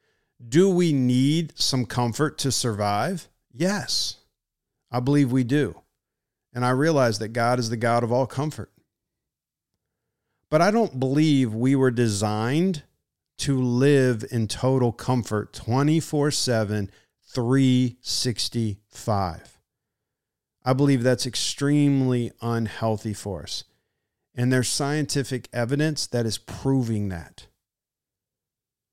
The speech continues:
It's contributing to problems like the author already described.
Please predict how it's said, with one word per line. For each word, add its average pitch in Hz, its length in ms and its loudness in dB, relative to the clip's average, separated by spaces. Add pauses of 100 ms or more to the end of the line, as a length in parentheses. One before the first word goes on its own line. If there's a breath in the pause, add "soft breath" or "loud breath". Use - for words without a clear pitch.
(120)
It's 160 140 -2
contributing 170 760 0
to - 120 -6
problems 131 680 0
like 123 160 -2
the 131 140 -2
author 127 340 -2
already 123 380 2
described. 117 800 -8